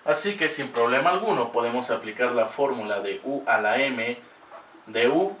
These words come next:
es igual a u a la m más uno entre m más uno.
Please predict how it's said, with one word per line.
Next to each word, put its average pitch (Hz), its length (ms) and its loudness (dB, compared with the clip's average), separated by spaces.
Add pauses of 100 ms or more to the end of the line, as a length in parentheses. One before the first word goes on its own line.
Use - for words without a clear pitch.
(100)
es 113 240 -6
igual 123 480 4
a 98 140 -2
u 123 220 4
a 120 60 8
la 127 240 4
m 123 340 -2 (100)
más - 320 -8
uno 160 480 -2
entre 147 580 -4 (800)
m 165 220 2
más - 280 -4
uno. 87 200 -12